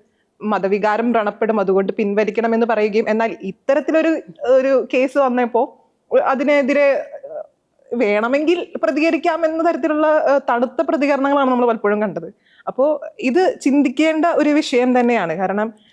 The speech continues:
ഏഹ്, മറ്റു മതങ്ങൾ, ഏഹ്, അവരെ വ്രണപ്പെടുത്തുന്ന തരത്തിൽ എന്തെങ്കിലും ഉണ്ടാകുമ്പോ നമ്മൾ ആരുടെയും കൈവെട്ടാനോ കാലുവെട്ടാനോ പോകാത്തത് കൊണ്ടാണോ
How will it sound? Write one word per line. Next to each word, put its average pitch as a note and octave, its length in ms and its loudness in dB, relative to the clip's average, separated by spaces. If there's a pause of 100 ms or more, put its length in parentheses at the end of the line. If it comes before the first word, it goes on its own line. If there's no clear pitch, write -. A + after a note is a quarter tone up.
(180)
ഏഹ്, F3+ 280 2
മറ്റു G3+ 360 -4
മതങ്ങൾ, C#4+ 480 2
ഏഹ്, C4 480 2 (220)
അവരെ C4 480 0
വ്രണപ്പെടുത്തുന്ന C4+ 680 0
തരത്തിൽ C4 260 0
എന്തെങ്കിലും C4 320 2
ഉണ്ടാകുമ്പോ B3 480 -2
നമ്മൾ G#3+ 260 -4
ആരുടെയും C4 400 0
കൈവെട്ടാനോ A#3+ 640 -2
കാലുവെട്ടാനോ A#3 560 0
പോകാത്തത് A#3 500 0
കൊണ്ടാണോ B3 680 0